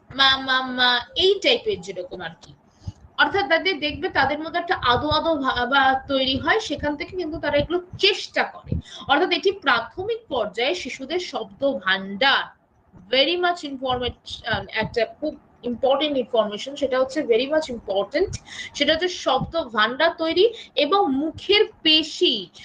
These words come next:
ব্যবহারের অনুশীলনের একটি গুরুত্বপূর্ণ ধাপ, যা তাদের পরবর্তীতে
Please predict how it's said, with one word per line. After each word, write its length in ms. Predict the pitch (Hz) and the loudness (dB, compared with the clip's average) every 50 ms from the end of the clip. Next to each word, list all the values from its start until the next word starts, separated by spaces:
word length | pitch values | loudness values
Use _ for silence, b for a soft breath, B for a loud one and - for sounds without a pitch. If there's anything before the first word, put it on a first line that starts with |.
| B B - | B B 0
ব্যবহারের 640 | 202 240 240 247 247 311 311 330 349 359 359 349 | 2 2 2 2 0 -2 0 0 0 0 0 0
অনুশীলনের 600 | 320 269 262 285 294 - 320 320 330 330 359 349 302 302 | 0 0 -2 -2 -4 -6 -2 0 0 0 0 -2 -4 -6
একটি 140 | - - | -6 -8
গুরুত্বপূর্ণ 720 | 320 247 226 262 294 381 381 - - 440 440 359 330 311 269 214 196 185 | -8 -8 -4 -2 -2 0 0 2 2 2 2 0 0 0 0 0 2 0
ধাপ, 240 | 202 254 320 320 | 0 0 0 -2
যা 140 | - 277 233 | 0 0 2
তাদের 320 | 226 226 208 202 208 285 285 - - | 4 4 2 2 2 0 -2 0 0
পরবর্তীতে 800 | 233 208 240 277 277 392 403 403 - 254 - - 220 262 285 | 0 2 2 4 4 4 4 4 0 -2 2 6 6 6 4